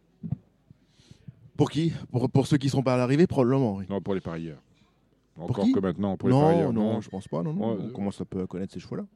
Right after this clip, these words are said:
Speaker 2: It's time to go. Alors, qu'est-ce qu'on joue là-dedans ? Parce que j'y comprends rien.
Speaker 1: Ouais, mais ça, ça, ça, c'est un pléonasme, Dominique.
Speaker 2: C'est
Speaker 1: Faut,
Speaker 2: vrai.
Speaker 1: faut, faut
Speaker 2: Un euphémisme, presque.
Speaker 1: Ouais, voilà, presque, hein.
Speaker 2: Mm.
Speaker 1: Donc voilà, faut, faut, faut, faut rester, euh,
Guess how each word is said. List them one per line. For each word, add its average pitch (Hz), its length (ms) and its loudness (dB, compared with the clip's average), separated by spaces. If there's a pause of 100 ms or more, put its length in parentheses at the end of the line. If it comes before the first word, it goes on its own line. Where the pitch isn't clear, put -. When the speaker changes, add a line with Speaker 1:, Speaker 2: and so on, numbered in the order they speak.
Speaker 2:
It's - 220 -8
time 139 280 0
to 113 120 -4
go. 95 240 -2
Alors, 101 200 -4
qu'est-ce - 180 -6
qu'on 113 120 -4
joue 101 120 -2
là-dedans ? 101 300 -2
Parce 120 120 -8
que 101 60 -4
j'y 82 100 -8
comprends 87 260 -10
rien. 67 160 -12 (600)
Speaker 1:
Ouais, 135 220 2
mais 113 140 0
ça, 113 140 -4
ça, 101 200 -4
ça, 104 140 -6
c'est 92 140 -12
un 90 60 -6
pléonasme, 120 460 0
Dominique. 107 340 0
Speaker 2:
C'est 107 140 -2
Speaker 1:
Faut, 92 60 -2
Speaker 2:
vrai. 92 100 -2
Speaker 1:
faut, 90 80 -2
faut 76 340 -8
Speaker 2:
Un 120 80 -2
euphémisme, 180 520 0
presque. 113 260 -2
Speaker 1:
Ouais, - 80 -4
voilà, 123 260 -4
presque, - 320 -8
hein. 120 180 -6
Speaker 2:
Mm. 78 60 -10
Speaker 1:
Donc 107 100 -6
voilà, 185 240 2
faut, 110 160 -2
faut, 104 320 -4 (400)
faut, - 200 -20
faut - 220 -18
rester, 101 340 -4
euh, 82 160 -4